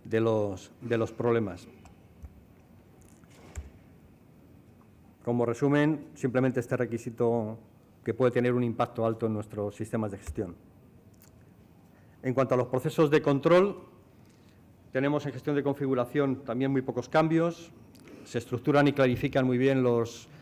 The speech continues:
requisitos para la definición de, de un C I, empezando por la definición,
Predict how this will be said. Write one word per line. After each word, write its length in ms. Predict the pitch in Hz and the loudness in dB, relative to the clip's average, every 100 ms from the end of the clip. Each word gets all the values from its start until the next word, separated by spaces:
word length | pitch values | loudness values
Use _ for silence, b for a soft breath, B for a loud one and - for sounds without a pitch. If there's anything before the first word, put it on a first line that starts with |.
| B B B - | B B B -6
requisitos 640 | 123 113 117 165 165 131 | -4 -2 -2 0 0 0
para 160 | - 117 | 0 0
la 100 | 113 | 0
definición 640 | 110 117 113 135 139 131 | -2 -4 -4 0 2 2
de, 540 | 120 117 113 110 104 107 | 2 0 0 -4 -6 -4
de 60 | 123 | -2
un 140 | 131 | 0
C 160 | 135 135 | 2 2
I, 260 | 165 190 - B B B - | 0 -4 -16 B B B -12
empezando 440 | 107 117 131 131 131 | -10 -2 0 2 0
por 100 | 120 | 0
la 80 | |
definición, 640 | 117 110 117 113 143 151 156 | 0 0 -4 -2 0 0 -4